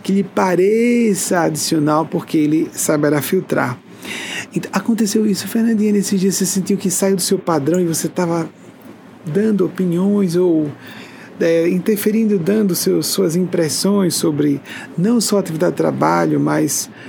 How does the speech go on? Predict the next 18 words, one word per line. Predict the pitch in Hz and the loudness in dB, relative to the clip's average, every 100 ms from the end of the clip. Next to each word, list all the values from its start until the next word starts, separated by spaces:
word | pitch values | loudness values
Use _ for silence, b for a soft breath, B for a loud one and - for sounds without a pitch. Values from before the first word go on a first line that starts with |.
| B | B
conhecendo | - 220 165 185 170 | -2 0 0 0 2
a | |
vida | 151 156 | 2 0
pessoal | 151 151 147 156 139 | 0 0 0 0 0
dele, | 151 151 165 - | 0 0 -2 -4
além | 202 190 151 170 240 | 0 2 2 2 2
do | 190 170 | 2 2
necessário, | 156 143 151 - 156 156 170 - - | 2 0 -2 0 2 2 0 -8 -2
do | 139 139 127 165 | 0 0 0 2
necessário, | 165 - 143 - 123 113 | 2 0 -2 0 0 2
né, | 135 | 2
do | 147 165 | 2 0
seu | 139 160 | 2 0
padrão. | 147 156 135 139 127 - B B B B B B B B - | 2 0 2 0 -2 -6 B B B B B B B B -2
Você | 196 214 | 0 2
teve | 208 180 | 2 0
essa | 165 | 0
impressão, | 160 156 147 190 233 | 0 0 0 0 2